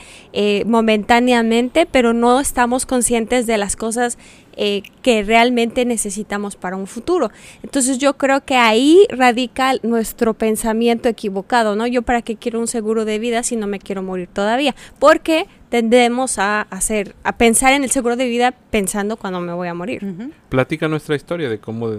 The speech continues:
Speaker 3: eh, adquirimos el seguro de vida y por qué.
Speaker 1: Ay, platícala
Speaker 3: Por
Speaker 1: tú.
Speaker 3: favor.
Speaker 1: <laughs> No, eh, la realidad de nosotros es que, am,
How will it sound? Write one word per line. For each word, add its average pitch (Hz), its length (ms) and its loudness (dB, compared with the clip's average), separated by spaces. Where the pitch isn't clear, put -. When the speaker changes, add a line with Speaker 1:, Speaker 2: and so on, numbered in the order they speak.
Speaker 3:
eh, 104 200 -6
adquirimos 113 560 -8
el 110 120 -10
seguro 107 320 -6
de 104 40 -4
vida 113 280 -8
y - 40 -8
por 98 260 -10
qué. 208 180 -12
Speaker 1:
Ay, 196 680 -10
platícala 226 600 -14
Speaker 3:
Por 107 200 -4
Speaker 1:
tú. 403 140 -8
Speaker 3:
favor. 269 560 6
Speaker 1:
<laughs> 254 1080 0
No, 330 480 4
eh, 247 340 2
la 277 220 4
realidad 294 440 2
de 403 80 0
nosotros 294 760 0
es 269 220 2
que, 285 380 4
am, 202 440 2